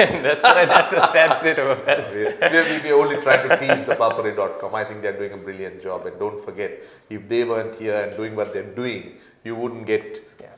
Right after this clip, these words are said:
Speaker 2: ninety percent of the information that you read and see. So well done to them. Anyway, we're almost at the end of our program, and it's time for us to ask you the question of the week.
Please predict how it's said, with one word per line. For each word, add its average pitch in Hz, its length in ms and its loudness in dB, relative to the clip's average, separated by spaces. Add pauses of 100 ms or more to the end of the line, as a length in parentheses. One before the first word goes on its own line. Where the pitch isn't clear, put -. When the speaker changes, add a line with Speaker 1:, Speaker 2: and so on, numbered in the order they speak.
Speaker 2:
ninety 127 300 -6
percent 127 400 -6
of 123 80 -4
the 117 80 -8
information 120 680 -12
that 113 160 -4
you 113 280 -8 (240)
read 131 400 -8
and 120 160 -6
see. 175 320 -12
So 104 240 -8
well 104 200 -2
done 101 240 -4
to 113 60 -6
them. 90 260 -6
Anyway, 156 440 0 (160)
we're 160 120 8
almost 190 300 8
at 170 140 6
the 165 80 2
end 170 120 2
of 165 100 4
our 160 140 8
program, 170 440 4
and 156 100 2
it's 156 200 -6
time 208 380 0
for 175 140 -4
us 175 180 0
to 160 120 -4
ask 165 320 2
you 156 160 -8 (220)
the 120 80 -6
question 139 840 -8
of 110 200 -10
the 104 80 -4
week. 98 400 -14